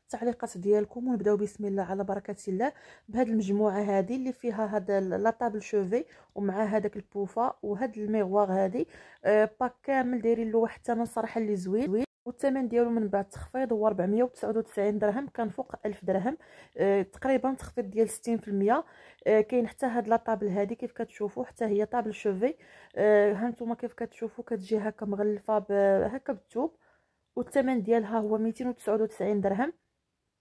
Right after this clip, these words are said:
كانت كدير ستمية وتسعود وتسعين درهم. كاين تخفيضات كبيرة بزاف. كاين حتى هاد البيجامة هادي، آه، بقات فيها غير هاد الطاية هادي دوبل إكس إل،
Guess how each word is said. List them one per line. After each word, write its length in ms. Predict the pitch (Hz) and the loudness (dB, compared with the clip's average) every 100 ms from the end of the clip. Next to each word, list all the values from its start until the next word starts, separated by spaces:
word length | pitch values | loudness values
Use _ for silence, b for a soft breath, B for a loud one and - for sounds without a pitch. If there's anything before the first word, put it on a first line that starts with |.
| _ - | _ -2
كانت 280 | 240 233 | -2 -2
كدير 360 | - 226 185 233 | -2 -4 -2 -6
ستمية 480 | - - 233 226 247 | -6 -8 -4 0 0
وتسعود 400 | 240 - 208 220 | 0 -2 -4 -4
وتسعين 360 | - - 208 | -4 -2 0
درهم. 240 | 202 202 247 | 2 2 0
كاين 220 | - 233 | -2 -4
تخفيضات 420 | - - 240 226 | -6 -8 -6 -6
كبيرة 460 | - 208 262 247 233 | -6 -6 0 2 2
بزاف. 380 | 202 180 214 302 _ B B B B | 0 -2 -2 -2 _ B B B B
كاين 200 | 254 240 | -2 -2
حتى 200 | - 254 | -2 0
هاد 140 | 247 | 0
البيجامة 500 | 226 247 226 233 220 | -2 -6 -2 0 0
هادي، 440 | 208 208 202 311 _ _ _ _ _ _ - | 2 2 0 -6 _ _ _ _ _ _ -2
آه، 160 | 214 214 | 0 0
بقات 300 | - 240 - | -2 -10 -6
فيها 300 | 247 233 233 | -2 0 0
غير 120 | 247 | 0
هاد 60 | 247 | -2
الطاية 440 | - 226 226 220 | -2 0 2 4
هادي 140 | 220 220 | 2 2
دوبل 300 | 220 214 208 | 0 0 -4
إكس 240 | 214 - - | -8 -10 -2
إل، 260 | 240 294 | 0 0